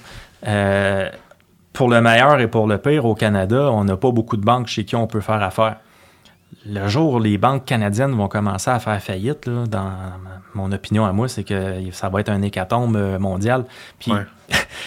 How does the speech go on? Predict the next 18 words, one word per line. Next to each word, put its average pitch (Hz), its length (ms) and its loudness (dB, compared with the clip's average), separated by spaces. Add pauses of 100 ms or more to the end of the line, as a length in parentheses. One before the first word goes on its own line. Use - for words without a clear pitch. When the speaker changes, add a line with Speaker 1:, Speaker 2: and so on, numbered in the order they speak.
(340)
Speaker 2:
Ben, 104 160 6
je - 100 4
crois 139 220 2
qu'on 113 200 4
est 110 60 4
beaucoup, 117 360 0
un 104 100 6
marché 101 320 4
beaucoup 117 240 -2
plus 135 180 4
défensif 117 800 2
qu'agressif, 104 720 0
là, 135 160 -4
par 107 120 0
rapport 104 240 2
aux 107 160 0
États-Unis, 104 500 -4
là. 123 300 -2